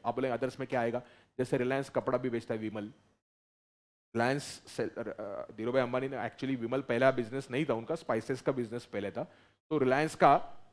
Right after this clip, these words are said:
विमल कपड़ा बेचने का भी बिजनेस है, वो तुम्हारा others में आ जाएगा।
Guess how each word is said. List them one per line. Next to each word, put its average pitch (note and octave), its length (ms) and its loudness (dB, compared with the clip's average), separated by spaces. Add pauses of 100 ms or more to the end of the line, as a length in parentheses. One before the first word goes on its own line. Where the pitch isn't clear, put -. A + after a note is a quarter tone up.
(260)
विमल D#3 220 4
कपड़ा D#3+ 280 6
बेचने D#3+ 280 0
का E3 80 4
भी E3 120 2
बिजनेस D3 400 -2
है, D3 200 -4
वो C#3 140 0
तुम्हारा D3+ 360 6
others D3+ 240 4
में E3+ 100 2
आ D3+ 80 4
जाएगा। D3 380 2